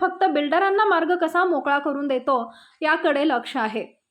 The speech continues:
ठाणे बदललंय, एवढं पाणी तुंबलं, आता स्विमिंग पूल नको, पुढचे चार महिने नाल्यातच पोहूया. On चंद्रकांत पाटील, भाजपच्या एकशे सतरा जागा फक्त हजार मतांच्या आतमध्ये.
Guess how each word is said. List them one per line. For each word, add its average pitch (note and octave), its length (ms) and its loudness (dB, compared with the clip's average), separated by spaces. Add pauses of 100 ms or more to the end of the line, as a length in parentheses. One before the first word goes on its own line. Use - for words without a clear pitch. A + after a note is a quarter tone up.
(320)
ठाणे F4+ 260 2
बदललंय, D#4 640 2
एवढं D4 320 2
पाणी F4 380 2
तुंबलं, F4+ 360 2
आता E4+ 380 2
स्विमिंग F4 420 2
पूल G4+ 260 4
नको, D#4+ 400 2
पुढचे E4+ 400 2
चार F4+ 260 2
महिने F#4 260 2
नाल्यातच D#4+ 560 0
पोहूया. B3+ 400 -2 (720)
On D#4 80 2
चंद्रकांत E4 640 0
पाटील, D4 420 0 (420)
भाजपच्या G4 460 2
एकशे G4 300 2
सतरा F4 340 2
जागा E4 300 2
फक्त F4 280 0 (240)
हजार E4+ 320 0
मतांच्या E4 460 2
आतमध्ये. C4 540 0